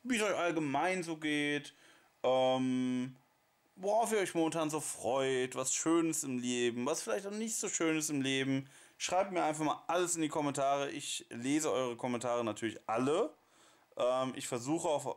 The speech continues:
auch auf alle zu antworten, soweit ich halt irgendwas Gutes dazu beizutragen habe. Manchmal gibt's ja auch Kommentare, zu denen kann ich halt einfach nichts sagen oder gibt's halt einfach nichts zu sagen.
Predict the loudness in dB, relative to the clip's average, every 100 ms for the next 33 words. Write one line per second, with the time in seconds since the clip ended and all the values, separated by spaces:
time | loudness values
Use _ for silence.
0 | -10 -4 0 0 -4 -4 -2 -2 -4 -2
1 | 0 0 -2 0 0 0 0 0 0 -4
2 | -2 0 0 0 -2 -4 -4 0 0 0
3 | 0 0 0 -4 -8 _ _ _ _ _
4 | -6 -2 0 -2 0 -2 -2 -2 0 0
5 | -2 -2 0 0 0 -2 -2 -12 -20 _
6 | -8 -4 0 0 2 0 0 0 -2 0
7 | 2 2 -2 -2 0 -2 -6 _ -6 -4
8 | 0 0 0 0 -2 0 0 0 0 -2
9 | 0 0 0 -4 -2 0 0 -2 -4 -4
10 | -2 0 2 0 -4